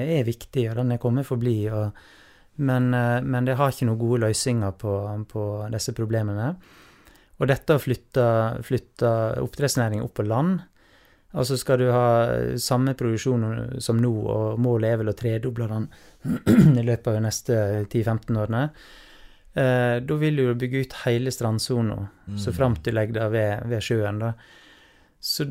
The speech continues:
Speaker 1: da tiltalte vi veldig dette her med, med flytende,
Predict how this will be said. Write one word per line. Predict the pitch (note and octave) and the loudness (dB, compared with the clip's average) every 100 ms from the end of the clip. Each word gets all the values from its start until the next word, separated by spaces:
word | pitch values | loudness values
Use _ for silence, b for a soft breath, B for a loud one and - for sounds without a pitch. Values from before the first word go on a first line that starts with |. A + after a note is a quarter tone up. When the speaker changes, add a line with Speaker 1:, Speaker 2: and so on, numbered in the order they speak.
| D3 | -6
Speaker 1:
da | - D#3 D#3 G3 | -4 -2 2 0
tiltalte | F#3+ F#3 F#3 B2+ A2+ C3 | 4 2 4 0 0 -2
vi | A#2 | 0
veldig | A2+ C#3 | 0 0
dette | D#3 - D3+ | -2 0 0
her | C3+ | 0
med, | B2 A#2 A#2+ | -2 -2 -4
med | B2+ A#2+ A#2+ | -4 -4 -6
flytende, | - B2 - - B2+ A#2 | -4 -4 -4 -4 -2 0